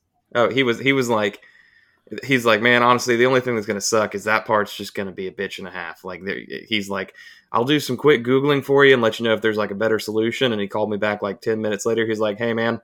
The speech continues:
uh, everything I've read is it is not worth it. Just cut it out and start over." And I was like, "I don't wanna, I don't wanna do all of that. I'm gonna try it."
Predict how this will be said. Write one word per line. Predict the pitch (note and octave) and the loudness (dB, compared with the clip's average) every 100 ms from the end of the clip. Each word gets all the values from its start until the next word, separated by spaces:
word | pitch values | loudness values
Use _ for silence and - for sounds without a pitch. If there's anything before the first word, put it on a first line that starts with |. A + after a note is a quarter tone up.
| _ _ _ _ _ | _ _ _ _ _
uh, | G#2+ G#2 G#2+ | -4 0 2
everything | B2+ C#3+ D3 | 2 2 2
I've | C3 A2 | 0 2
read | B2 C3 | 4 4
is | A#2+ G#2+ | 4 2
it | A2+ | 2
is | G#2+ G#2 | 0 -2
not | A2 A2 A2+ | -2 0 0
worth | A2+ A#2 | 0 2
it. | B2 - | -2 -2
Just | G#2 - | -8 -10
cut | - A#2+ | -4 0
it | A2+ | 2
out | G#2+ G#2+ F#2+ | 2 0 -2
and | G2 | -8
start | - G#2+ G#2 | -2 0 2
over." | G#2 A#2 C3+ - _ _ _ _ _ _ _ - | 2 0 -2 -6 _ _ _ _ _ _ _ -8
And | A#2+ A2+ G#2 G2+ | -2 2 2 0
I | |
was | G2+ G2 | -4 -8
like, | G2+ - | -12 -10
"I | B2 | -10
don't | B2+ B2 | -12 -14
wanna, | A#2+ A2 - | -14 -12 -12
I | C3 C#3+ | -14 -10
don't | B2+ | -8
wanna | A2+ G2 | -6 -6
do | A2+ E3 C#3 | -2 -2 0
all | A#2 G2+ | -2 -4
of | G2 | -2
that. | A2 G#2+ | 0 0
I'm | A#2 | -4
gonna | D#3+ - | -8 -4
try | - C#3+ A2 | 0 2 2
it." | F#2 | 0